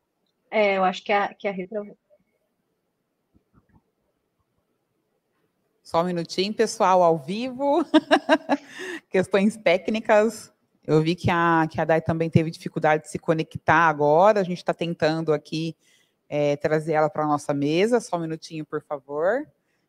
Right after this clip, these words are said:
Speaker 2: Que ao vivo a gente acontece assim, né? A gente trava, a gente tá de casa. Então, eu queria aproveitar, é, esse momento que,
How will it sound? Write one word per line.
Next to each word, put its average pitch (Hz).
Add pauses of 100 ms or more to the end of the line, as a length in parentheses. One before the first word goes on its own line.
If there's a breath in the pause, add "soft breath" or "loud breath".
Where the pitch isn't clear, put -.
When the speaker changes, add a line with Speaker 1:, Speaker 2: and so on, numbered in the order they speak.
Speaker 2:
Que 214
ao 233
vivo 294
a 311
gente 302
acontece 294
assim, 208
né? 175 (640 soft breath)
A 175
gente 180
trava, 202
a 170
gente 185
tá 175
de 156
casa. 208 (380 soft breath)
Então, -
eu 214
queria 269
aproveitar, 240 (100)
é, 165
esse 165
momento 175
que, 156